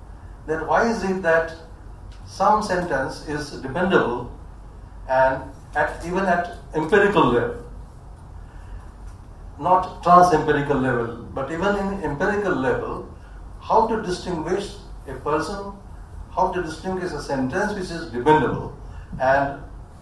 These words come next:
a sentence which is not dependable. And ultimately he comes to the conclusion that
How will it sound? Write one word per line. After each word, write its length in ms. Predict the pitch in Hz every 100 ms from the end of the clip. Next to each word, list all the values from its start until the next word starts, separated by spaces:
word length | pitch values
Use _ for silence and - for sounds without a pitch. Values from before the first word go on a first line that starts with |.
| - -
a 60 | 127
sentence 460 | 143 175 175 185 165
which 120 | 139
is 120 | 131
not 320 | 117 139 127
dependable. 460 | 117 98 92 - - - - - - -
And 160 | 139 139
ultimately 580 | 139 - 190 202 214 196
he 80 |
comes 240 | 180 185 180
to 100 | -
the 100 | 170
conclusion 680 | 160 147 160 143 - - - - - - - - -
that 440 | 139 143 147 -